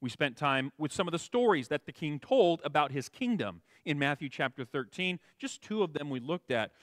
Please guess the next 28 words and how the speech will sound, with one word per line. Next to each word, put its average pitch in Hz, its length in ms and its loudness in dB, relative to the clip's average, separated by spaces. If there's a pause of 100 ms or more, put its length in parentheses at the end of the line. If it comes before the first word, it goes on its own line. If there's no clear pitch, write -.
(280)
about 175 200 2
how 185 100 4
the 170 80 4
kingdom, 233 420 0 (760)
it's - 100 -20
like 190 120 -10 (120)
treasure 127 460 0 (1160)
in 160 80 -2
a 127 40 -2
field. 139 420 -2 (760)
It, 190 120 0
it's 165 140 -6
like 190 300 4
a 156 60 -10
pearl 160 640 -8
of 131 160 -6
great 147 320 0
price. 127 300 -4 (340)
And 165 120 0
you 233 100 4
will 247 120 2
sell 175 320 4 (220)
everything 254 540 6
that 202 180 0
you 180 100 -4
have 156 380 2 (340)
just 202 600 2 (360)
for 139 540 6